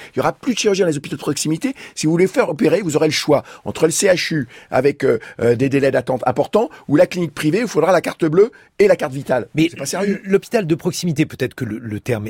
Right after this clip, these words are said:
Speaker 2: est mal choisi. Effectivement, m-, moi j'en vois son utilité, euh, sur le territoire lorsqu'il est question, par exemple, de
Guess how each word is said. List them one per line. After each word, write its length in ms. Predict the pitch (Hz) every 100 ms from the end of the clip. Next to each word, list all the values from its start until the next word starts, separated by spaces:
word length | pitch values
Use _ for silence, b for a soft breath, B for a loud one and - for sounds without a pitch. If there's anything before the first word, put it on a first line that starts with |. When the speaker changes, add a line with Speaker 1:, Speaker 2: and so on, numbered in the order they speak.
| -
Speaker 2:
est 80 | 120
mal 180 | 110
choisi. 300 | 104 123 101
Effectivement, 560 | 117 147 135 226 208 - 131
m-, 80 | 135 -
moi 200 | 131 139
j'en 120 | 120
vois 340 | 104 120 95
son 260 | 90 123 113
utilité, 720 | 104 - 113 107 - 120 110
euh, 200 | 98 90 B B B
sur 240 | - - 110
le 100 | 113
territoire 600 | 127 117 117 196 214 175
lorsqu'il 400 | - 123 101 -
est 60 | 113
question, 320 | - 113 185
par 120 | 151
exemple, 360 | 101 104 175 113
de 400 | 110 135 131 98